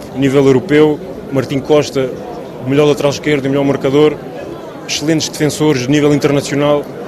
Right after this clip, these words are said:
os guarda-redes também estão a melhorar o nível de performance deles a este nível. E não se pode esquecer que perdemos três pivôs antes da competição começar, que eram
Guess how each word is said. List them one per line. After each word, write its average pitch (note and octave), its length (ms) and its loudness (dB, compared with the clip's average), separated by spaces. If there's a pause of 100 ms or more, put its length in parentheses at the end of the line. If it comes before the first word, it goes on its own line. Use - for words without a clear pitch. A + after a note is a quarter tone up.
(200)
os B2+ 120 -4
guarda-redes C#3 680 0 (560)
também D3 340 2 (420)
estão D#3 340 0
a C#3+ 120 2
melhorar C#3+ 360 4
o C3+ 60 2
nível C#3 340 2
de C3+ 40 -4
performance C3 480 -4
deles C3+ 220 4
a C3 40 2
este B2+ 180 -2
nível. C3+ 280 0 (460)
E D#3 80 -4
não C#3+ 80 0
se - 80 -8
pode D3 180 0
esquecer D3 360 0
que - 120 -6
perdemos C3+ 460 0 (280)
três D3+ 180 2
pivôs C#3+ 540 -2
antes C#3+ 160 -4
da C3 120 0
competição B2+ 380 -4
começar, C3+ 380 2 (640)
que D3 60 -2
eram C#3 240 0